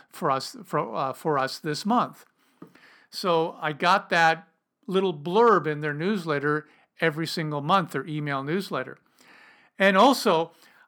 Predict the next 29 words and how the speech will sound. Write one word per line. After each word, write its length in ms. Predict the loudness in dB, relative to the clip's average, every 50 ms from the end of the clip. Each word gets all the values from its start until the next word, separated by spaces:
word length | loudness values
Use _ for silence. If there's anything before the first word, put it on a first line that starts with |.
| _ -4
I 120 | -4 -2
negotiated 800 | -2 -4 -4 0 2 2 2 2 0 -2 0 0 2 2 0 -2 -2
a 120 | -6 -6
free 540 | -6 -8 -14 -10 -6 -4 -4 -4 -2 -4 -4
banner 560 | -6 -6 -4 -2 0 0 0 0 -2 -4 -4
ad 380 | -4 -4 -4 -4 -4 -4 -6 -6
on 220 | -6 -8 -6 -4
their 140 | -2 -4 -2
website. 580 | 0 0 0 0 -2 -4 -6 -4 -6 -6 -8 -12
So 140 | -10 -10 -8
when 580 | -8 -6 -6 -6 -6 -8 -10 -12 -14 -16 -18 _ _ _ _
marketing 460 | -6 -2 -2 -2 -2 -2 -6 -6 -6
directors 560 | -6 -4 -4 -4 -4 -4 -8 -8 -8 -8 -10 -10
went 200 | -10 -10 -8 -8
to 100 | -8 -8
this 240 | -6 -6 -8 -8 -4
marketing 360 | -4 -4 -4 -4 -6 -8 -8
association 600 | -8 -6 -4 -4 -4 -2 -2 -2 -4 -2 -4 -6
website, 540 | -4 -4 -4 -4 -2 0 2 2 2 2 -2 -6 _ -20 -20 -20 _ _ _ _ _ _ -10
there's 200 | -8 -8 -6 -4
my 100 | -4 -4
little 240 | -4 -2 -4 -4 -4
banner 420 | 0 0 2 2 4 4 4 2
ad 260 | 4 4 2 2 2 -2
with 180 | -6 -6 -4
me, 300 | -4 -2 -2 -2 -2 -6
Steve 340 | -12 -16 -12 -10 -10 -10 -8
Slomway 360 | -6 -4 -4 -2 -4 -4 -6 -4
Copywriting. 640 | -4 -4 -4 -2 -4 -6 -6 -8 -10 -10 -12 -18